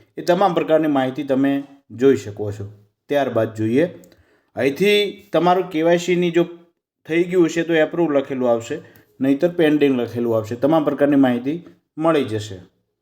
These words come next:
ત્યારબાદ જોઈએ વ્યાજબી ભાવની દુકાન, મળવાપાત્ર જથ્થો ઉપર ક્લિક કરશો તો એ પણ આવી જશે.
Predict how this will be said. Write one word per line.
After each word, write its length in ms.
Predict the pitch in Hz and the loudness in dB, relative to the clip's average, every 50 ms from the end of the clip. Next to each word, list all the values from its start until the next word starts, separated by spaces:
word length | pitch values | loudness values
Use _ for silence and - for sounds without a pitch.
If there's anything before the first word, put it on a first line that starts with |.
| _ _ _ _ _ _ - | _ _ _ _ _ _ -6
ત્યારબાદ 480 | - 151 156 143 135 131 123 117 113 107 | -2 -2 -2 0 0 0 -2 -2 -2 -4
જોઈએ 380 | 110 113 120 123 139 156 87 - - - _ _ _ _ _ _ _ _ _ _ _ _ _ _ _ _ _ _ _ _ _ _ _ - | -4 -4 -2 -2 -2 -4 -6 -10 -16 -20 _ _ _ _ _ _ _ _ _ _ _ _ _ _ _ _ _ _ _ _ _ _ _ -8
વ્યાજબી 500 | 107 113 127 143 147 147 143 147 151 151 | -2 0 2 2 2 0 -2 -2 -2 -2
ભાવની 680 | 139 131 127 131 135 139 143 147 147 147 147 143 - _ _ 131 | 0 2 2 2 2 2 0 0 0 -2 -4 -6 -12 _ _ -8
દુકાન, 460 | 127 131 131 139 143 139 135 285 277 - - - _ _ _ _ _ _ _ _ _ _ _ _ _ _ _ _ _ _ _ _ _ _ _ _ | -8 -6 -2 0 2 2 2 0 -4 -8 -12 -20 _ _ _ _ _ _ _ _ _ _ _ _ _ _ _ _ _ _ _ _ _ _ _ _
મળવાપાત્ર 680 | 110 117 127 139 143 147 139 139 139 135 131 131 - 143 143 143 139 135 131 - - 113 | -6 -2 2 2 4 2 2 2 0 -2 -2 -2 0 2 4 4 4 4 2 -2 -12 -10
જથ્થો 440 | 107 113 123 123 123 - 151 156 156 | -4 -2 -2 -2 0 0 2 2 2
ઉપર 220 | 143 139 147 135 127 | 2 0 -2 -4 -2
ક્લિક 280 | 135 135 139 135 131 | -2 -2 -2 0 2
કરશો 360 | - 143 135 - - 139 131 | 2 0 2 2 0 -2 -2
તો 220 | 123 127 131 135 - | 0 -2 -2 -2 0
એ 120 | 147 143 | 0 0
પણ 260 | 143 143 - 143 139 | 0 2 0 0 2
આવી 220 | 131 123 123 123 113 | 2 2 0 0 -2
જશે. 360 | 107 113 117 113 - 151 175 | -2 -4 -6 -4 -6 -8 -8